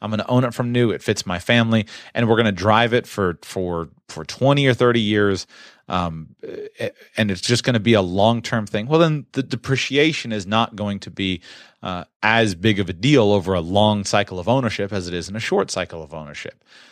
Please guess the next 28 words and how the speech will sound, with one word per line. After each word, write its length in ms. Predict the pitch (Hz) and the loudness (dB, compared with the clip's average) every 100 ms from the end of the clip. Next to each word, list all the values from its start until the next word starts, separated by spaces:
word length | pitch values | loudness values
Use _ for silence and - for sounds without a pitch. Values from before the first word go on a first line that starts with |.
| _ _ | _ _
The 80 | 101 | -16
problem 400 | - 160 202 180 | -2 0 2 0
with 160 | 123 104 | 0 2
buying 240 | 120 110 | 2 2
new 120 | 101 | -4
cars 360 | - 190 170 123 | -2 2 2 0
comes 280 | 123 113 101 | -4 -4 -6
when 140 | 107 | -6
you 60 | 98 | 0
buy 200 | 110 101 | 0 0
a 40 | |
new 120 | 107 | -2
one 120 | 110 | -2
every 180 | 101 92 | -4 -4
two 140 | - 95 | -8 -12
or 60 | |
three 240 | 85 92 85 | -10 -10 -6
years. 420 | 139 113 - - _ _ _ _ - | -4 -4 -8 -20 _ _ _ _ -4
Buy 140 | 78 | -4
a 40 | |
new 140 | 85 110 | -2 -4
car 320 | - 127 131 | 0 4 4
and 80 | 104 | 4
drive 220 | 107 117 | 2 2
it 60 | 113 | -4
for 120 | 117 | -10
twenty 300 | - 127 113 | -6 -4 -2
years, 360 | 117 170 196 | 0 -2 -4